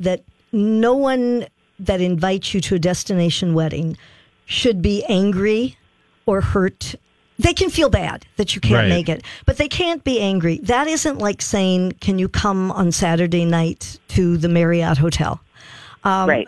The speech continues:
Speaker 1: people can't necessarily, you know, you can't tell other people how to spend their money. They may have other things, even if you say, "Oh,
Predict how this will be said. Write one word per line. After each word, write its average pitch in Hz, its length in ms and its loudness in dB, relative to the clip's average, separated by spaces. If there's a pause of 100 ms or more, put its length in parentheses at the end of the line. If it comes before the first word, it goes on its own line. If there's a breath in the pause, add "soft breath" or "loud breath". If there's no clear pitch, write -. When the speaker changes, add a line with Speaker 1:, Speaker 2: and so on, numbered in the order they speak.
(120)
Speaker 1:
people 220 720 0 (320)
can't - 280 -4
necessarily, 240 600 0
you 233 60 2
know, 226 60 2
you 233 140 -2
can't 285 220 -2
tell 254 160 0
other 233 200 0
people 226 300 0
how 208 80 0
to 190 80 -2
spend 180 340 -2
their 196 120 2
money. 185 400 2
They 190 200 -2
may 190 200 0
have 175 220 2
other 220 280 0
things, 214 340 -2
even 262 220 0
if 269 100 -4
you 247 80 0
say, 202 220 0
"Oh, 226 180 4